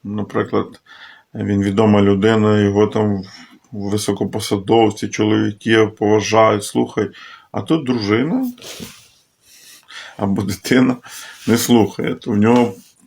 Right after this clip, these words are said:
починає спадати корона, знаєте, зсувається помаленьку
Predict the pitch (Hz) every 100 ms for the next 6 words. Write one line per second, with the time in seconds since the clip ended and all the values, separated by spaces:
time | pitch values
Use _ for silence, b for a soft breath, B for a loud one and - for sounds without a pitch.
0 | _ _ _ _ _ _ _ 110 - 113
1 | 117 120 107 - 107 113 107 - - 120
2 | 123 104 98 - 101 104 113 - 120 110
3 | 127 127 - 107 107 104 104 117 123 123